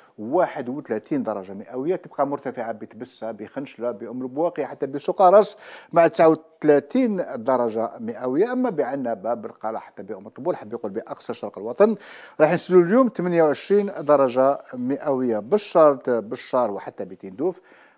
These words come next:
مقاييس ما بين أربعين درجة واثنين وأربعين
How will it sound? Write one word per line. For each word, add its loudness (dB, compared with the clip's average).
مقاييس -8
ما -10
بين -8
أربعين -12
درجة -10
واثنين -12
وأربعين -8